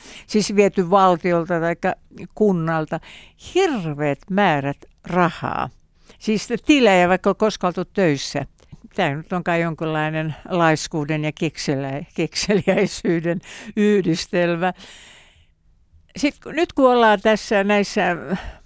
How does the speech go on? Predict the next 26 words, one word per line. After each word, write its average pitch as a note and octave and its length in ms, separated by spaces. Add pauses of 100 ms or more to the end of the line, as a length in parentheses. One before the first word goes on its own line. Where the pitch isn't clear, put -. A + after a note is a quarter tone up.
(460)
paheissa, F#3+ 580
mulla F#3 220
tulee G3+ 320
vaan F3+ 180
mieleen F3 300
tää F3 180
fina-, E3+ 600
finanssa, D3+ 600
se D#3+ 100
on, D#3 100
mä E3 280
nyt D3+ 100
sanon D#3+ 260
finanssipoliisi, E3 1000 (640)
niin A#3 240 (240)
meitä C#4 360
ne, A3 280
meillä A3+ 400 (100)
tarkkaillaan, F#3+ 800 (100)
nyt G3 260
on F#3+ 60
otettu F#3 440
kans F#3+ 280
kohteeksi F3+ 680
nämä E3+ 340
invalidit. D3+ 1040